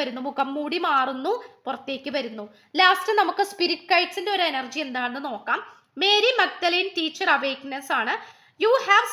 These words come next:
something important to share. Follow the inner call. Don't let any, anything stop you. Yes, നിങ്ങളെ മറ്റു പലവരും സ്റ്റോപ്പ് ചെയ്യാനായിട്ട് ശ്രമിക്കുന്നുണ്ട്. നമ്മൾ നേരത്തെ പറഞ്ഞതുപോലെ തന്നെ ചില തിരശീലയ്ക്ക്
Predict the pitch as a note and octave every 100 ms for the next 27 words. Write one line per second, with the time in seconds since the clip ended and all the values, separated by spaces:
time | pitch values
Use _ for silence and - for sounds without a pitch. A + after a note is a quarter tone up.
0 | G4 F4+ F4+ G4+ F#4 D#4 F4 F#4 G4 G4
1 | E4+ D#4+ B3 G#3 - _ _ - G4+ G#4+
2 | A#4+ A#4+ B4 F4 F4 F#4+ F#4+ E4+ B3 A3+
3 | - _ A3 F4 A4 A4+ F#4 F#4 D#4 C#4+
4 | C#4 - - D#4 D#4 F4 - - C4+ B3
5 | A#3+ A#3+ F#4+ - - - D#4+ G#4 A#4 B4+
6 | A4 G#4+ A4 A4 F4 E4 F4+ F#4+ - F4
7 | E4 F#4 F4 D#4 D4 C#4 C#4+ D#4 C#4 B3
8 | C4 B3 A3 A#3+ D4+ E4 D#4+ C#4 D4+ E4
9 | D4+ B3+ A#3 B3 B3+ C4 D#4 B3+ C4 -
10 | - _ _ _ - G#4+ B4+ D5+ - F#4+
11 | G4 G4 F#4+ F#4+ G4 G4+ G#4+